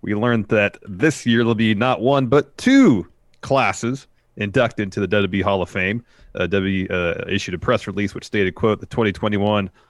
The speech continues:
W W E Hall of Fame induction ceremony will stream Tuesday, April sixth, exclusively on Peacock, United States, and on W W E Network else, everywhere else. For the first time ever, the ceremony will feature two classes of inductees taking their place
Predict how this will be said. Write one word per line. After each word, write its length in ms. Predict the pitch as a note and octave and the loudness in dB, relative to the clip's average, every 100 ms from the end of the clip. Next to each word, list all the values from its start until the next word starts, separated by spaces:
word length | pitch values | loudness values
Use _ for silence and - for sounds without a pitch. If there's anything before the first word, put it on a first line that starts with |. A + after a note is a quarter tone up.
| _ _ | _ _
W 120 | G#2 | 0
W 140 | G#2 G#2 | 2 2
E 40 | |
Hall 160 | G#2 G#2 | 2 2
of 60 | |
Fame 160 | G2 G#2+ | 0 -2
induction 340 | F2 A2 - G2 | 0 0 -2 -8
ceremony 420 | - G#2+ G#2+ G#2+ | -4 -2 0 0
will 120 | F#2+ | 0
stream 460 | - - A#2 A#2 G2+ | -6 -6 -2 0 -2
Tuesday, 520 | - D3+ B2 C3 B2 - - | -2 0 2 2 0 -2 -2
April 340 | C#3+ - B2+ | -2 2 -2
sixth, 600 | - - E3 C3 - - _ _ _ _ _ | -2 -2 2 2 -2 -18 _ _ _ _ _
exclusively 720 | - - - D#3 G3 C#3+ D3+ | -20 -16 -2 2 2 2 2
on 160 | C3+ B2 | 2 0
Peacock, 600 | - - C3+ - A2 G#2+ | -2 -2 -2 2 2 2
United 260 | G2 G#2 G#2 | -2 -2 -2
States, 380 | - A#2+ A2+ - | 0 0 0 -2
and 80 | F#2+ | -6
on 100 | F#2 | -2
W 260 | G2+ G2+ | 0 0
W 120 | F#2+ G2 | -2 -4
E 40 | - | -2
Network 340 | A2 F#2+ - - | -2 -2 -6 -2
else, 260 | B2 - - | -2 -2 -6
everywhere 280 | A2 A#2+ A2+ | 0 2 4
else. 300 | A2 - - _ _ _ | 2 0 -14 _ _ _
For 100 | - | -10
the 60 | F#2+ | -8
first 300 | - D3+ - | 0 -2 0
time 240 | D3+ D3+ - | -2 -2 0
ever, 240 | A#2 G2+ | 0 0
the 80 | G2+ | -2
ceremony 500 | - A2+ A2+ A2 A2 | -2 0 2 2 0
will 120 | G#2+ | 0
feature 280 | G#2+ F#2+ - | -2 -4 -6
two 240 | - B2+ | -4 -2
classes 500 | A#2+ - G2 F#2+ A2+ | 0 0 -2 -2 -6
of 60 | F#2+ | -6
inductees 800 | G2 F#2+ G#2+ G#2+ - F2+ F2 - | -8 -2 -2 -2 -6 -6 -6 -10
taking 320 | - F#2 G#2 | -10 -8 -4
their 100 | G2+ | -4
place 400 | G2+ F#2+ E2+ - | -2 -4 -4 -8